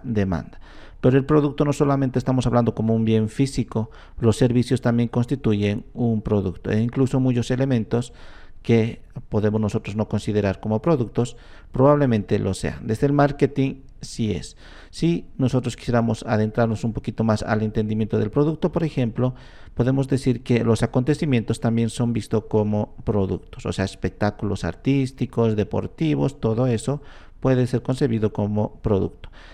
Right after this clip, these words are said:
También las experiencias, pues se comienza a comercializar así espacios, lugares, todo lo demás para,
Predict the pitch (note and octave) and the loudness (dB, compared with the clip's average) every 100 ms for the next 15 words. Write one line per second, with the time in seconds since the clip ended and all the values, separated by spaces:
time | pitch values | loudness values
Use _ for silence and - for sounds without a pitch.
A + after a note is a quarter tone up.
0 | - - C#3 F3+ D#3+ - A#2+ - A#2+ D3 | -8 -2 0 2 2 0 -2 0 0 2
1 | D3+ - - - - - - - - - | -2 -4 -10 -10 -18 -20 -20 -20 -10 2
2 | D#3 D3+ - - - C3 C3 C#3 C#3+ D3 | 2 2 -8 -20 -4 -2 0 2 2 0
3 | C3+ C#3+ C#3+ - - - - B2 - B2 | 0 2 2 -2 -12 -16 0 0 2 0
4 | B2 - C3+ C#3+ B2 A2+ A2 A#2+ A2 G2+ | 0 0 -2 0 0 0 0 -2 -2 -4
5 | - B2+ B2+ B2 - B2+ A#2+ A#2 A#2+ G#2+ | 0 4 4 0 -2 0 0 -2 -2 0
6 | G#2+ A#2 A#2+ A#2 A2+ A2+ A#2+ - - - | 4 4 4 2 2 -2 -4 -10 -20 -20
7 | - - B2 B2 B2 B2+ C3+ A#2 A#2 - | -10 -2 2 4 4 2 2 2 0 -6
8 | - - - B2+ B2 B2 B2 | -20 -20 -2 4 4 4 2